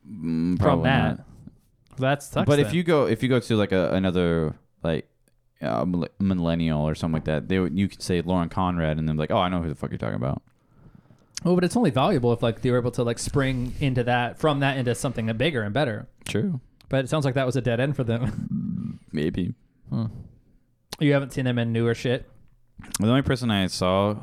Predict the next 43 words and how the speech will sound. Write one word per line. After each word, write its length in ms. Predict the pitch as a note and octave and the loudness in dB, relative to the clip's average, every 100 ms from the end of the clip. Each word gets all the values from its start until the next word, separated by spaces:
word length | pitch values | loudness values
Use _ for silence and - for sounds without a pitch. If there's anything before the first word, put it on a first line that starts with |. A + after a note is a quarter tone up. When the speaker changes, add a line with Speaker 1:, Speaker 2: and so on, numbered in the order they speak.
| - _ _ _ _ - - | -12 _ _ _ _ -12 -4
Speaker 1:
was 260 | F#2+ E2+ | -2 0
when 360 | F#2+ F2+ E2+ D2+ - | 0 0 0 -2 -2
I 100 | E2+ | -2
watched, 340 | D#2+ E2 - | 0 -2 -2
like, 180 | E2+ D#2 | -4 -2
maybe, 340 | E2+ E2 E2 | -2 0 0
like, 200 | D#2+ D2 | 0 -2
two 160 | - F#2 | -2 -2
episodes 440 | F2 - F#2+ F2+ E2+ | -2 -2 -2 -2 -2
of 280 | D#2 D2 - - - _ _ _ _ _ | -4 -6 -14 -20 -20 _ _ _ _ _
Keeping 280 | - F2+ F2+ | -4 -2 0
Up 80 | F2 | 0
with 100 | D#2+ | -2
the 60 | |
Kardashians. 960 | E2 E2 D#2 D2 D2 - G2+ G#2+ A2 - _ _ _ _ _ _ _ - | -2 0 0 0 -2 -2 0 0 -2 -8 _ _ _ _ _ _ _ -2
Speaker 2:
Oh, 140 | C#3+ B2+ | 0 2
they 100 | B2 | 2
jumped 300 | B2 C3 - | 0 0 0
to 120 | B2+ | 0
another 220 | A#2+ A#2 | 2 2
different 200 | G#2 G2 | 4 2
Speaker 1:
Because 100 | C3 | 2
Speaker 2:
reality 280 | A#2+ A#2+ B2 | 2 2 2
show? 220 | A#2+ C#3+ C#3 | 2 2 2
Speaker 1:
w-, 160 | E2+ G#2 | 2 2
well, 140 | G#2 | 2
because, 600 | G2 G2 G2 F2 - - - _ _ _ _ _ _ | 2 2 0 0 -6 -12 -14 _ _ _ _ _ _
uh, 540 | - F2+ F2 E2+ E2 D2 - _ _ - - | 0 2 4 4 2 0 -4 _ _ -20 -10
Bruce's 640 | A#1+ F#2+ G2 - F2 D#2 | 0 2 2 0 -2 -2
child, 500 | - F2+ F#2 E2+ E2 | -2 2 2 2 2
I 40 | |
forgot 240 | D#2+ - D#2+ | 0 -2 -2
what 80 | D2+ | -2
the 60 | |
fuck 140 | - E2 | -6 -6
his 100 | D#2+ | -2
name 220 | E2 E2 | -2 0
was 140 | D2+ | 0
that 100 | D#2+ | -2
you 100 | B1 | -2
just 220 | D#2+ D#2+ E2+ | -2 -2 -4
listed 260 | D#2+ D#2+ | -6 -2
off 400 | D#2 D#2+ D#2 - | 0 0 -2 -6